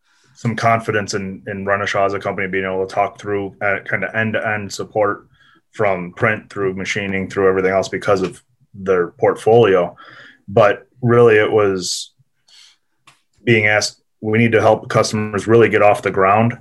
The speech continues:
Um, and for a lot of customers, it was, you know, they were just getting into it. Um, the last year or so that I was with Renishaw, you had customers that were,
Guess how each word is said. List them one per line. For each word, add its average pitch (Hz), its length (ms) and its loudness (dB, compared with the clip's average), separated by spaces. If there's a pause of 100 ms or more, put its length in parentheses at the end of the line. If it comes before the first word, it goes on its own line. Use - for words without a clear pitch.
(140)
Um, 85 560 -2
and 107 200 -2
for 92 460 0 (540)
a 101 80 4
lot 117 240 6
of 110 100 0
customers, 107 360 0
it 98 80 0
was, 92 460 -4 (220)
you 117 80 -4
know, 78 160 -8
they 95 160 -2
were 95 160 2
just 110 260 -2
getting 104 220 2
into 104 300 2
it. 107 200 2 (520)
Um, 87 560 2 (840)
the 120 80 4
last 113 460 4 (160)
year 123 560 2
or 123 60 0
so 120 280 2
that 113 120 2
I 113 100 2
was 110 180 -4
with 110 140 -6
Renishaw, 110 580 -6 (380)
you 110 140 -4
had 107 120 -2
customers 104 440 -4
that 104 120 -4
were, 95 360 -8